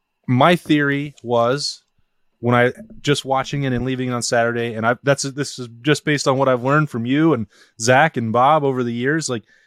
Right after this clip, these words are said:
it didn't seem like, maybe there were more coaching issues in that game with defensive line rotation, which I still don't really love. And then maybe more to the point,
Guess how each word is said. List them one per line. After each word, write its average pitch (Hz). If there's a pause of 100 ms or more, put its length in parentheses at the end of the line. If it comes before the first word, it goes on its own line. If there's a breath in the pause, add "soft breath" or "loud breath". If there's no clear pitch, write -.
(120)
it 127
didn't 156
seem 170
like, 135 (100)
maybe 160 (240)
there 147
were 139
more 139
coaching 156
issues 120
in 120
that 117
game 120
with 113 (760)
defensive 143
line 131
rotation, 135
which 123
I 123
still 135
don't 123
really 131
love. 127
And 120
then 120 (120)
maybe 131 (200)
more 139
to 139
the 117
point, 117